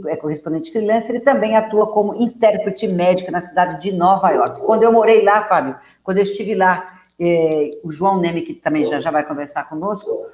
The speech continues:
é, João conseguiu articular uma fala nossa lá na, em Columbia University pra falar do primeiro de dezembro, e a Tatiana não só acompanhou, como fez a reportagem, porque não dava pra fazer tudo,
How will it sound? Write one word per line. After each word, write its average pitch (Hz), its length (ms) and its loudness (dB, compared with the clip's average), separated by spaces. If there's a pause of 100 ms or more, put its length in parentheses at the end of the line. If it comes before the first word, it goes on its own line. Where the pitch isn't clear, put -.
(360)
é, 170 560 8
João 226 420 2
conseguiu 170 500 -4
articular 156 580 -2
uma 151 200 -6
fala 165 300 -2
nossa 135 600 -8
lá 147 300 -6 (100)
na, 135 240 -14 (280)
em 147 100 -6
Columbia 147 320 -2
University 165 560 -4 (260)
pra 170 120 0
falar 165 220 4
do 151 80 -6
primeiro 160 280 -2
de 147 60 -8
dezembro, 185 400 2
e - 20 6
a 233 80 4
Tatiana 185 400 0
não 196 160 0
só 175 500 0 (360)
acompanhou, 233 600 2
como 262 220 2
fez 254 160 4
a 254 60 4
reportagem, 254 600 2
porque 208 120 -4
não 220 100 0
dava 202 220 4
pra 202 140 0
fazer 220 400 2
tudo, 143 360 -8